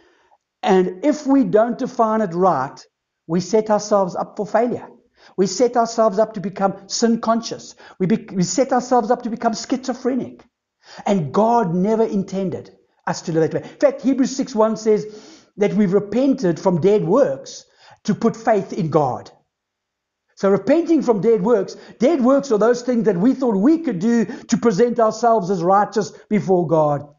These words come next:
But we found that they just dead works. Every religion is full of dead works. You name a religion, Christianity included, Judaism,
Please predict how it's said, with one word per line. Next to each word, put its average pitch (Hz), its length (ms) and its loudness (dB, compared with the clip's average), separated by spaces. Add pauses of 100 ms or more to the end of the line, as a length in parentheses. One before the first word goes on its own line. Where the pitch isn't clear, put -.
(320)
But 247 120 2
we 262 80 0
found 277 280 0
that 269 100 2
they 277 160 0
just 196 260 -2
dead 202 220 2
works. 247 540 0 (840)
Every 330 260 4
religion 240 480 2
is 196 140 -2
full 214 180 0
of 156 100 0
dead 160 220 0
works. 123 400 -6 (840)
You 285 220 2
name 294 280 0
a 226 40 2
religion, 175 560 0 (460)
Christianity 269 680 0
included, 226 640 -2 (840)
Judaism, 196 760 0